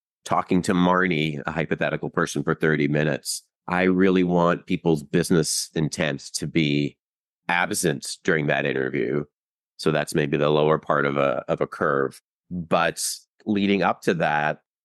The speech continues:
who are we gonna talk to? What are we gonna talk to them about?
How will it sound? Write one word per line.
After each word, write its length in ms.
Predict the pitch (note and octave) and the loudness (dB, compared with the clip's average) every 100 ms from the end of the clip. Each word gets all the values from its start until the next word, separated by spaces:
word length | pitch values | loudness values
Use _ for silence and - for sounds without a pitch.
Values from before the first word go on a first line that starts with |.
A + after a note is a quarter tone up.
| - | 2
who 140 | B2+ | 4
are 20 | |
we 140 | A#2+ G2+ | 4 2
gonna 160 | F2+ | 2
talk 420 | E2 - A#2+ A#2+ - | 0 2 2 0 -2
to? 260 | G2+ F2+ | 0 2
What 160 | F2 F#2 | 2 2
are 60 | |
we 80 | F2 | 2
gonna 160 | E2+ D#2 | -2 -4
talk 380 | - A#2 C3 - | -2 0 0 0
to 100 | G2+ | -2
them 160 | D#2 | -2
about? 500 | C#2+ C#2+ C#2 C#2 D2 | 0 2 2 2 -2